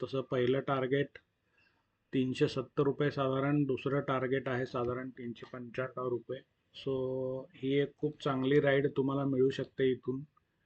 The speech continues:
इथली. बारा टक्के आहे बघा, बारा पॉइंट पंचावन्न टक्के चा तुम्हाला राईड मिळू शकते, अं, प्रॉफिट राईड. So enjoy this ride.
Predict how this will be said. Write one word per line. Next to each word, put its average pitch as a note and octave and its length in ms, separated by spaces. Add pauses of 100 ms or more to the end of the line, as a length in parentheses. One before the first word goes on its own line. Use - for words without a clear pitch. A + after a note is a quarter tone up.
(320)
इथली. C3 420 (1160)
बारा B2+ 400
टक्के C#3 360
आहे C3 120
बघा, A#2 240 (100)
बारा B2 240
पॉइंट C#3 300
पंचावन्न C3+ 520
टक्के C#3 300 (1500)
चा C#3 380 (220)
तुम्हाला C#3 380
राईड C#3 340
मिळू C#3 200
शकते, C3+ 380 (540)
अं, B2+ 500
प्रॉफिट C3 460
राईड. B2+ 220 (720)
So D#3+ 100
enjoy D#3 380
this F3 280
ride. E3+ 260